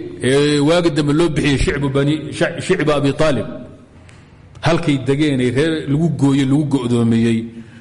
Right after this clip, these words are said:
reer Bani Haashim, reer Bani Muttalib, nabiga ay ku difaacayeen, ay ku qarinhayeen,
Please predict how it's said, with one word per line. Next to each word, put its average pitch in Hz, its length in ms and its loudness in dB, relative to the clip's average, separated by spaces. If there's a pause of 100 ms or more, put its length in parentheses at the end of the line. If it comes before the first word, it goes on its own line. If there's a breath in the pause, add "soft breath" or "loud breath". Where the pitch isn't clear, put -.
(120)
reer 143 120 0
Bani 143 220 0
Haashim, 123 480 -2
reer 143 120 2
Bani 135 160 0
Muttalib, 127 300 0
nabiga 147 220 2
ay 123 80 -2
ku - 140 -6
difaacayeen, 135 640 0
ay 120 60 -2
ku - 120 -4
qarinhayeen, 143 640 0